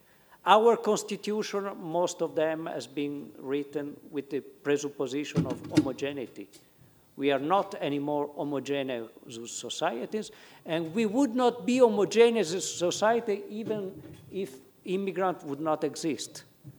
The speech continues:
because there is an internal cultural pluralization. Think of family models,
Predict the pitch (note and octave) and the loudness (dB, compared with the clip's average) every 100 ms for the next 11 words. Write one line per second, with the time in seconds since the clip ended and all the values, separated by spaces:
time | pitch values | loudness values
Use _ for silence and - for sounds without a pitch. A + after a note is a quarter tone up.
0 | - - - - - D#3 D3+ F#3+ F#3+ F#3 | -20 -20 -20 -20 -2 0 6 4 6 4
1 | F3+ F3 F3+ F3 F3 G#3 B3 A#3 G3 C#3 | 6 2 0 -2 -2 4 4 6 2 -2
2 | - C#3+ C#3 - C#3+ C3+ C3 C3 C3+ C3 | -2 -2 -2 -4 -8 -8 -8 -12 -8 -8
3 | A#2+ B2+ A2 - - - - - - B3+ | -8 -10 -10 -10 -12 -12 -18 -10 -2 0
4 | A3 G#3 - F3+ F3+ E3+ E3 F3 F3 A#2 | 2 2 4 2 2 -2 0 -2 -2 -8
5 | - | -8